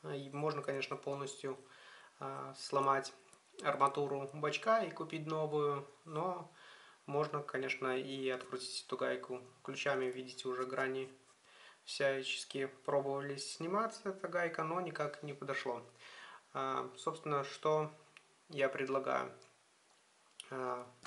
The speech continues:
берем, э, сверло по металлу, сначала тоненькое, а, вот такое, и сверлим, собственно, отверстие.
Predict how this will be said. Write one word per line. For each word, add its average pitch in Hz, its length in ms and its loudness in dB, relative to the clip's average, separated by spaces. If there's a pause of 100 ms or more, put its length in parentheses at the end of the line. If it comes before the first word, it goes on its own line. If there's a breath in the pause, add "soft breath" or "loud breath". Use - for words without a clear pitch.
(100)
берем, 147 460 2 (880 loud breath)
э, 139 240 2
сверло 147 360 2
по 160 100 0
металлу, 240 560 6
сначала 147 440 2
тоненькое, 220 600 0 (2250 loud breath)
а, 139 320 2
вот 139 180 0
такое, 139 560 4
и 190 380 2 (140)
сверлим, 151 600 2 (640)
собственно, 131 600 0 (460)
отверстие. 127 580 2